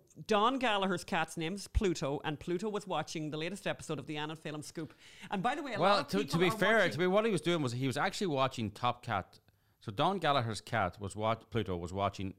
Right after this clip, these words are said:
Speaker 2: Top Cat watching us. So it was when Top Cat was looking at us.
Speaker 1: But
Speaker 2: And he
Speaker 1: here's
Speaker 2: was
Speaker 1: what,
Speaker 2: look-
Speaker 1: here's what Don Gallagher wrote, which I thought was just fabulous. "Our cat Pluto watched the latest episode with us. Pluto is transspecie.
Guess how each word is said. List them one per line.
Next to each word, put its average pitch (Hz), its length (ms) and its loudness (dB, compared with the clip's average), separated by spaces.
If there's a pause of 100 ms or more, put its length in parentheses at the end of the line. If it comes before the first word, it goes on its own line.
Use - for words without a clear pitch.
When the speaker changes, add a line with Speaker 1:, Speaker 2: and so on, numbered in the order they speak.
Speaker 2:
Top - 300 -4
Cat 87 260 -4 (240)
watching 101 400 -2
us. 92 360 -8 (220)
So - 120 -8
it 95 40 -6
was 92 140 -10
when 110 160 -4
Top - 320 -6
Cat 123 180 -2
was 98 140 -14
looking 107 300 -8
at 85 100 -10
us. 90 320 -10 (160)
Speaker 1:
But 208 120 -2
Speaker 2:
And - 20 -8
he 247 80 -4
Speaker 1:
here's 302 160 -2
Speaker 2:
was - 80 -8
Speaker 1:
what, 226 180 -2
Speaker 2:
look- 180 140 -14
Speaker 1:
here's 233 240 -2
what 240 160 -8
Don 190 200 -4
Gallagher 165 360 -4
wrote, 143 220 -8
which 160 120 -10
I 151 80 -4
thought 151 200 -6
was 139 100 -10
just 147 140 -10
fabulous. 147 400 -6
"Our 208 180 2
cat 240 260 -6
Pluto 175 240 -2
watched 160 300 -4
the 170 60 -12
latest 190 280 -8
episode 151 360 -6
with 147 120 -4
us. 143 200 -4
Pluto 202 420 -2
is 196 160 -6
transspecie. 180 960 -6